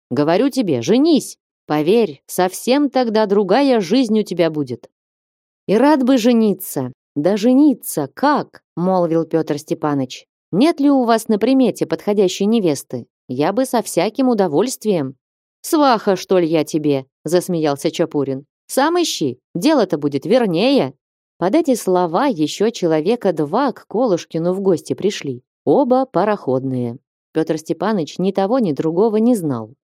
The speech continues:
Завязался у них разговор о погоде, стали разбирать приметы и судить по ним, когда на Волге начнутся заморозки и наступит конец пароходству.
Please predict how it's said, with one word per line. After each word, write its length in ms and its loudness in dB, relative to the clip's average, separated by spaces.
Завязался 600 2
у 40 2
них 240 0
разговор 540 0
о 80 -2
погоде, 600 -2
стали 320 0
разбирать 560 0
приметы 540 0
и 60 -2
судить 420 -4
по 80 -2
ним, 340 -2
когда 400 0
на 180 0
Волге 340 0
начнутся 600 0
заморозки 840 -4
и 100 -2
наступит 560 -2
конец 420 -4
пароходству. 840 -8